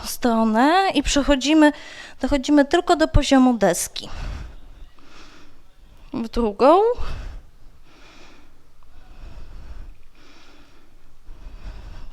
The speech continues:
Pies w dół. Leciutki skok, wdech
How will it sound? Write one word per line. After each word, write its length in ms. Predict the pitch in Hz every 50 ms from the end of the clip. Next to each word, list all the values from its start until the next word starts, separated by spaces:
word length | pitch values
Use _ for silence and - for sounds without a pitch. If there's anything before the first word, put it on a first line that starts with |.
| - -
Pies 340 | - 226 226 214 196 196
w 100 | 196 196
dół. 360 | 190 - 220 226 233 269 349 415 508 571 - - - - - - - - - - - - - - - - - - - -
Leciutki 500 | 320 349 359 - 302 262 - - - 214
skok, 280 | - - - 196 190
wdech 720 | 185 185 196 190 226 254 320 403 453 - - - - -